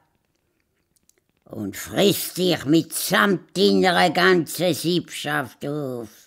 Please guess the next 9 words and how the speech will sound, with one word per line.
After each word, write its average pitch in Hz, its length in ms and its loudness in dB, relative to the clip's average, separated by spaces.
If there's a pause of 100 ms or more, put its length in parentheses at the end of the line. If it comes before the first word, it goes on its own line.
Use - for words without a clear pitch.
(800)
Also, 170 680 0 (840)
geh 214 200 4
weg, 233 300 6 (800)
mach 196 240 4
vorwärts, 220 840 4 (600)
sonst 220 600 0
geht's 247 520 2
euch 214 300 6
schlecht. 233 720 0